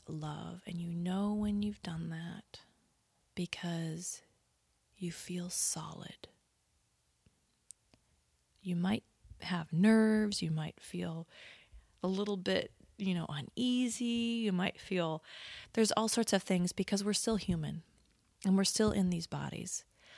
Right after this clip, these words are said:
But there is, like, there is a,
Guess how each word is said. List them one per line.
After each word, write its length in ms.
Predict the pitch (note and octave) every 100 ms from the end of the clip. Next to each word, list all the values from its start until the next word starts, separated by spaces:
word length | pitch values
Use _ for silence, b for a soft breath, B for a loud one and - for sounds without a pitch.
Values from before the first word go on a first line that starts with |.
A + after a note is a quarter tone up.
| B B -
But 120 | - -
there 480 | F#3+ G3 G3+ G3+ - -
is, 240 | E3 -
like, 480 | D#3+ D#3 D#3 - - _ _ _
there 220 | F#3 F#3
is 200 | F3 E3+
a, 220 | D#3 D3